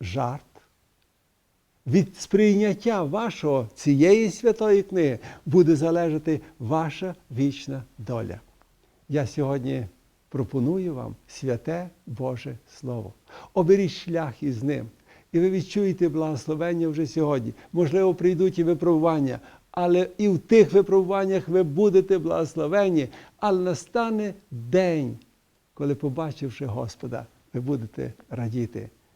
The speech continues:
Я хочу зустрітися з вами, якщо не вдасться тут на землі, зустрітися там,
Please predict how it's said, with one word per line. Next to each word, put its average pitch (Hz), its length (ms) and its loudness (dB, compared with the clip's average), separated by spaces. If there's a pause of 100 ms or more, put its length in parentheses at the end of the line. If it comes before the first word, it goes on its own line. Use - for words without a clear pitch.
Я 160 100 -4
хочу 175 300 -8
зустрітися 160 720 -4 (200)
з 113 160 -4
вами, 190 340 -2
якщо 170 280 0
не 185 80 2
вдасться 180 480 0
тут 202 300 -2
на 175 100 0
землі, 180 400 2 (240)
зустрітися 175 640 -2
там, 139 360 -6